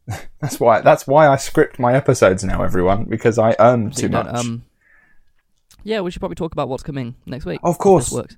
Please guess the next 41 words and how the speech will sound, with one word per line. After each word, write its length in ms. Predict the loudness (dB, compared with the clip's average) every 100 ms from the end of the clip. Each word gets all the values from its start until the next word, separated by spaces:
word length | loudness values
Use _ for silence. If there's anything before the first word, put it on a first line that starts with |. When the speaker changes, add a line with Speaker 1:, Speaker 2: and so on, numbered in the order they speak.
| 0
Speaker 1:
Banging. 400 | 2 2 0 2
Uh, 360 | 6 6 6 2
excellent. 400 | -2 -2 -6 -4
So, 520 | 4 6 8 8 4 0
well, 180 | 0
we 100 | 2 2
actually 220 | 0 0
hadn't 200 | 0 -2
decided. 520 | -4 -2 0 0 -2
So 180 | 4 6
what 140 | 6
we're 80 | 4
gonna 160 | 2 4
do, 260 | 4 4 -2 _ _ _ _ _ _
as 200 | -2 0
we 140 | 2 4
have 180 | 4 2
now 140 | -2
figured 280 | 0 0 2
out 140 | 2
a 40 | 2
way 160 | 2
that 140 | 0 -2
we 120 | -6
can 160 | -6
record 560 | -8 -4 0 0 0 -6 -10
separately 640 | -6 -6 -6 -6 -4 -2
in 100 | -2
our 120 | -2
own 80 | -2
homes, 480 | -4 -6 -4 -8 -12 _ _ _ _
there's 200 | -6 -2
no 120 | 0
need 200 | 0 -2
for 160 | -2 -2
us 200 | 0 -6
to 640 | -4 -2 0 0 -2 -4 -6 _ _ _ _ -20 -16
cram 580 | -16 -4 0 2 0 -2
four 420 | -6 -2 0 0
episodes 580 | -2 -8 -2 0 0 -2
in 420 | -4 -4 -2 -6